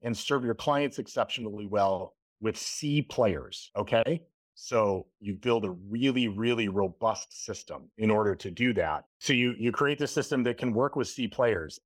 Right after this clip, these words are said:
and then you go find A players, right? That is the key to this, because if you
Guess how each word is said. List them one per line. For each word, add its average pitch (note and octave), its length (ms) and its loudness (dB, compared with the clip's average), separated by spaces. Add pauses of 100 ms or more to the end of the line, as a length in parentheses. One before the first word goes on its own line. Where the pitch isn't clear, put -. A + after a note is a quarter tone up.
and A2+ 80 -2
then A#2+ 140 2
you A2 100 0
go A#2 180 2
find B2 600 -2
A G#2 200 -4
players, F2+ 640 -12 (180)
right? G2 280 2 (300)
That B2+ 200 4
is C#3+ 140 -2
the A2 80 -8
key A#2 320 -6
to G2 120 -6
this, - 360 -10 (180)
because A2 380 2
if G#2+ 100 -2
you B2 280 2